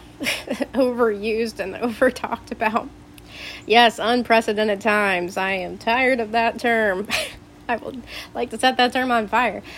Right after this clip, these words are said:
Um, but I do think we are all coming into this new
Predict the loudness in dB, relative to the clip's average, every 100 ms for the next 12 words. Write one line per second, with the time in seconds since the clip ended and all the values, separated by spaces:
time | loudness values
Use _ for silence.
0 | -16 -16 -8 -2 0 0 -2 -4 -6 -6
1 | 0 2 4 2 0 0 0 0 0 0
2 | 0 0 0 0 -4 -4 -2 -2 -6 -6
3 | -6 -8 -10 -10 -14 -16 -18 -14 -10 -6
4 | -2 -2 0 -2